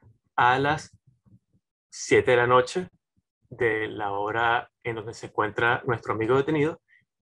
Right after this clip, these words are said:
ocho de la noche, hora Miami, que es donde nosotros nos encontramos. Eh, esto tiene un costo estimado, por supuesto, si ustedes ya recargaron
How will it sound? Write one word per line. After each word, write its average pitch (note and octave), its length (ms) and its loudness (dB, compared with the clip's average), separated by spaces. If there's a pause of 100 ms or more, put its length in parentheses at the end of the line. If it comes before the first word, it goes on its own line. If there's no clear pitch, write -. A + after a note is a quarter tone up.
(120)
ocho A#2 300 0
de B2 40 4
la C3 80 2
noche, C3 420 -2 (120)
hora A2 420 -6
Miami, A2 440 -2
que A2+ 100 -10
es G2 100 -14
donde G#2+ 300 -6
nosotros G#2+ 320 -8
nos A2+ 100 -6
encontramos. - 680 -10 (1080)
Eh, A#2 760 8 (960)
esto B2 320 0
tiene C#3 380 4
un D3 120 2
costo - 280 0
estimado, D#3+ 460 2
por - 80 -12
supuesto, - 340 -8
si A#2+ 140 -6
ustedes G2+ 260 -4
ya B2 140 2
recargaron A2+ 560 2